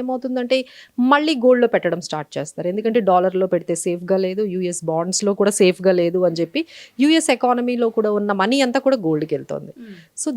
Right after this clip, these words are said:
Speaker 1: దీనివల్ల ఏంటంటే రిస్క్స్ పెరుగుతూ ఉంటాయి కాబట్టి ఇవన్నీ కూడా గ్లోబల్ ఫ్యాక్టర్స్ అనే గోల్డ్ చుట్టూ ఉన్నాయని చెప్పొచ్చు.
Speaker 2: రైట్. So thank you so much, madam. చాలా మంచి ఇన్ఫర్మేషన్ అయితే ఈరోజు షేర్ చేసుకున్నారు. So చూసారు కదా, ఆ, షార్ట్ టైమ్‌లో గోల్డ్ తగ్గింది, it's okay.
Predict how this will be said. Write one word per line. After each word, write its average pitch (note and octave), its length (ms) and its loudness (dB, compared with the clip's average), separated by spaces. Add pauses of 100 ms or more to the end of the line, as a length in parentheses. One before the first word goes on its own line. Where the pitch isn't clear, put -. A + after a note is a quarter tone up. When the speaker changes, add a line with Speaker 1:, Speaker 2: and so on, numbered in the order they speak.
Speaker 1:
దీనివల్ల C#4 360 0 (100)
ఏంటంటే C4 260 -2 (100)
రిస్క్స్ - 320 -6
పెరుగుతూ G#3 320 0 (140)
ఉంటాయి G3+ 300 -2
కాబట్టి F#3+ 280 -4
ఇవన్నీ A#3 320 -4
కూడా C#4+ 140 0 (160)
గ్లోబల్ A#3 440 2 (240)
ఫ్యాక్టర్స్ F#3 480 -2
అనే A3+ 140 -6 (220)
గోల్డ్ G3 240 2
చుట్టూ F#3+ 200 0 (120)
ఉన్నాయని E3 340 -8
చెప్పొచ్చు. - 340 -16 (300)
Speaker 2:
రైట్. E3 180 -20 (460)
So A3+ 60 -16 (100)
thank A3 200 -12
you B3 100 -14
so A#3 80 -16
much, A3 180 -16
madam. G#3 220 -12
చాలా G#3 240 -10
మంచి C#4 260 -6
ఇన్ఫర్మేషన్ B3 480 -8
అయితే G#3+ 160 -2 (100)
ఈరోజు G#3+ 260 -4
షేర్ A#3 220 -2
చేసుకున్నారు. A#3 440 -4 (100)
So C#4 100 2 (140)
చూసారు C#4+ 380 0
కదా, C4 160 2 (180)
ఆ, - 20 6 (300)
షార్ట్ C#4+ 340 0
టైమ్‌లో D4+ 320 4 (480)
గోల్డ్ D#4 260 6 (140)
తగ్గింది, D4 440 2
it's G#3+ 200 -4
okay. B3+ 200 2